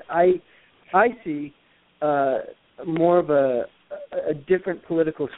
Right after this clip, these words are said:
swing than the Harvey Milk generation that I grew up with. I grew up with a generation that was about never blending, about that it's good to be radical and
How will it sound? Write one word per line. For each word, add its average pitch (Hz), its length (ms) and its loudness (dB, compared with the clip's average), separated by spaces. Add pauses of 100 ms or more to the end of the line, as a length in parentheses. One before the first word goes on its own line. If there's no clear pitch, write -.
swing 151 240 0
than 135 260 -4 (180)
the 139 80 -6
Harvey 151 280 0
Milk 147 260 0
generation 131 480 -4
that 127 140 -10
I 147 120 -2
grew 131 160 -4
up 117 140 -12
with. 104 100 -8 (360)
I 175 120 4
grew 226 140 -2
up 240 80 -8
with 175 100 -8
a 175 60 -10
generation 156 580 -8
that 139 100 -10
was 131 240 -10
about 131 360 -4
never 147 300 0
blending, 143 520 -2 (280)
about 139 360 2
that 139 120 2
it's - 100 0 (140)
good 151 200 2
to 160 60 -6
be 151 140 -8
radical 147 460 -2
and 143 80 -8